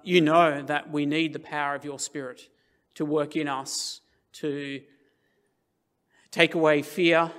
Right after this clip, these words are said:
to give conviction, to, uh,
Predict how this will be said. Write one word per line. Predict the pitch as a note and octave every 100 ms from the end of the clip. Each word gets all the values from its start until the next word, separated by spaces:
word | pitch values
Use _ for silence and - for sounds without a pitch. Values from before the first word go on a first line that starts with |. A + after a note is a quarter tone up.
| - - _ _ _ _ -
to | - C3+ C3 C3 C3+ F3
give | D#3 D3+ D#3
conviction, | D3+ D3 E3 E3 - D#3+ D3 D3+ _ _ _ _ _ _
to, | - C3+ C3 C3 B2+ C3+ _ _ _ _ _ - - -
uh, | C3 B2+ B2+ B2+